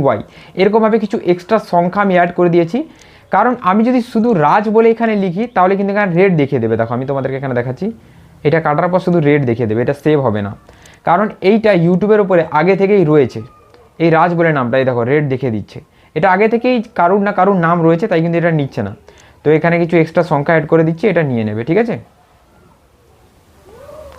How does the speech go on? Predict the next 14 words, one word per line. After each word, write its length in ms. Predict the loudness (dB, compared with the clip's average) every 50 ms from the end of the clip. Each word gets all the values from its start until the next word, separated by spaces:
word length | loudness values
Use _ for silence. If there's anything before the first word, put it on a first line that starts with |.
| -20 -20 -20 -20 -20 -20 -18 -14 -12 -6 -2
এবার 120 | 0 2 2
দেখো, 120 | 2 2 2
এখানে 120 | 0 0 0 0
একটা 120 | 0 -2 0
সবুজ 240 | 0 0 2 0 0 -2 -4
টিক 140 | -6 -4 -2 -2
মার্ক 120 | -2 -2 0 0
চলে 100 | 2 2 2
আসবে, 140 | 0 0 -2 -2
তাহলে 180 | 0 0 0 0 0
ভাববে 220 | 0 0 0 -2 -2 -2 -2 -2
এটা 120 | -2 -2 -2 0
হয়ে 120 | 2 2 2 2
গেছে। 160 | 2 0 0